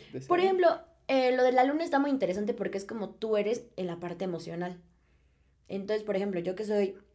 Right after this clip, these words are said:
Speaker 2: eh, luna en Piscis, Piscis es como, es un signo de agua, ¿no? Es como súper sentimental, dramático,
Speaker 1: Ok.
Speaker 2: amor, llorar, ya sabes. Y yo, la luna es el,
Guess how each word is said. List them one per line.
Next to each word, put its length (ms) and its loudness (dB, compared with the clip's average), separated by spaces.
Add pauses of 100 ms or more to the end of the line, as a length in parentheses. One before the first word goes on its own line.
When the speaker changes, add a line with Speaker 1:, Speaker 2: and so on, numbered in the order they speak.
(420)
Speaker 2:
eh, 340 0
luna 320 -2
en 100 -8
Piscis, 500 -6 (1160)
Piscis 240 -4
es 120 -2
como, 560 -4
es 80 -16
un 100 -6
signo 200 -6
de 80 0
agua, 280 0
¿no? 200 -12 (320)
Es 80 -20
como 220 -8
súper 580 -2 (840)
sentimental, 680 -2
dramático, 800 -10 (760)
Speaker 1:
Ok. 420 -4
Speaker 2:
amor, 440 -4 (400)
llorar, 480 -4 (320)
ya 200 -8
sabes. 260 -6 (500)
Y 140 -6
yo, 340 6
la 160 4
luna 500 2
es 160 -4
el, 400 -2